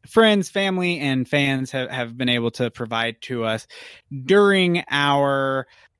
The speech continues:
Gameathon, uh, in order to raise money for charity, our secret code of the month is thank you.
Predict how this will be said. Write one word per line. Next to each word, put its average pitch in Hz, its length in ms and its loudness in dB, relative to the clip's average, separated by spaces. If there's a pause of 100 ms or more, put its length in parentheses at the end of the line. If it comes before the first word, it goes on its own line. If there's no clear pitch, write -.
Gameathon, 135 920 0 (200)
uh, 120 460 0
in 131 160 -4
order 127 280 -6
to 127 120 -12
raise 117 240 -4
money 113 480 -4
for 113 460 -10
charity, 160 680 4 (500)
our 170 340 0
secret - 720 -4
code 135 600 4 (240)
of 127 300 -4
the 131 80 -4
month 117 420 -2 (100)
is 117 400 -8
thank 123 360 -6
you. 104 320 -6